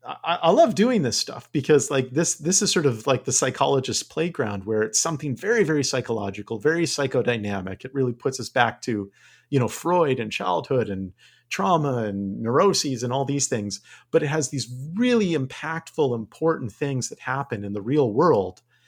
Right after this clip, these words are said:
And, and just the translation between those is just, it's so much, so f-, fun, so amazing. And, like,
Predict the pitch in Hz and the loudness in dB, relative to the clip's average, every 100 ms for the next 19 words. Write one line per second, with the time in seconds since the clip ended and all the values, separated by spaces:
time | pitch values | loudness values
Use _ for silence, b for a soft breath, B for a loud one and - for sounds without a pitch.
0 | b b b - 123 120 117 113 123 120 | b b b -8 0 2 2 0 -2 0
1 | 147 - 139 - 123 147 165 - 120 120 | -2 -2 -4 -4 -2 0 0 -2 -6 -6
2 | 151 143 117 98 90 - 131 - 139 - | -4 -4 -2 -4 -8 -6 -6 -4 -4 0
3 | 214 127 - - _ _ - 185 180 131 | 2 0 -4 -14 _ _ -6 -2 -2 -6
4 | - - - - 127 139 156 147 - 127 | -16 -20 -20 -2 2 2 0 -2 -2 -2
5 | 123 120 135 135 143 143 139 120 110 107 | -2 0 0 0 -2 -2 -4 -6 -6 -6
6 | 98 101 95 | -6 -8 -8